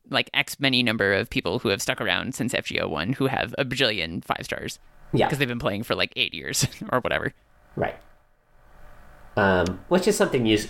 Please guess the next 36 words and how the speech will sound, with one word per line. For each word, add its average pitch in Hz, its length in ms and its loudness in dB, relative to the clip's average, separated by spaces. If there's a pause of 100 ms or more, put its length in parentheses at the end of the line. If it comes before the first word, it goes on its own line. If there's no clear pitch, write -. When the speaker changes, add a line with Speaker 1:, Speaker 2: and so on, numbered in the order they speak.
(160)
Speaker 2:
you 90 140 4
still 82 280 2
see 82 480 0 (100)
sometimes. 90 520 -2
Like, 95 160 2
whenever 117 260 4
there's 92 420 2
an 107 120 -4
event 95 300 0
that 98 100 0
comes 85 240 0
out 78 160 4
that 90 140 0
doesn't 98 240 2
require 87 340 0
you 87 220 0
to 80 80 -2
be 80 120 -2
caught 82 240 2
up - 140 0
with - 120 -4
the - 40 -2
story 82 380 0
in 85 80 -2
order 76 320 -4 (320)
to 95 180 -6 (480)
play 85 220 2
it. - 120 -4 (120)
Like, 92 260 0 (140)
Speaker 1:
Right. 156 160 0 (180)
Speaker 2:
the 135 80 2
summer 123 240 2
event 101 260 0
we're 98 100 2
on 87 140 0
now. 90 300 -2